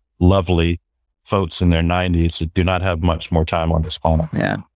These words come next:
Speaker 2: You've talked about your legacy and what you want it to be. So, um, let's talk about the quick, let's do the quick fire questions and get to principles.
Speaker 1: Oh,
Speaker 2: S-
Speaker 1: God, I hate these. Okay, go ahead. This
Speaker 2: Well
Speaker 1: will be a fail.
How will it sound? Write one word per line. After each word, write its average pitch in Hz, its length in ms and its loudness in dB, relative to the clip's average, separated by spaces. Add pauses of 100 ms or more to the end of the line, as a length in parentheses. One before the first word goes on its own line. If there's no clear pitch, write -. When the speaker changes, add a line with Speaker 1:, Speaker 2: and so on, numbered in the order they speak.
(260)
Speaker 2:
You've 143 140 0
talked 170 200 2
about 135 160 2
your 113 100 2
legacy 117 360 2
and 120 60 2
what 85 120 0
you 104 80 4
want 113 180 2
it - 80 -4
to - 80 0
be. 107 240 2
So, 120 500 2
um, 131 300 4
let's 165 220 4
talk - 140 -2
about - 320 0
the 139 100 0
quick, - 300 -2
let's 131 280 2
do 151 80 2
the 139 80 0
quick - 180 -2
fire 113 140 -2
questions 110 680 2
and 110 300 4
get - 220 -2
to 110 140 2
principles. - 600 0 (120)
Speaker 1:
Oh, 160 280 4
Speaker 2:
S- - 160 0 (300)
Speaker 1:
God, 104 340 0
I 101 160 0
hate 110 240 -2
these. 92 320 -2
Okay, 95 300 -2
go 104 140 0
ahead. 92 240 -4 (280)
This 170 160 0
Speaker 2:
Well 160 80 4
Speaker 1:
will 202 60 0
be 170 120 2
a 139 80 0
fail. 127 360 -2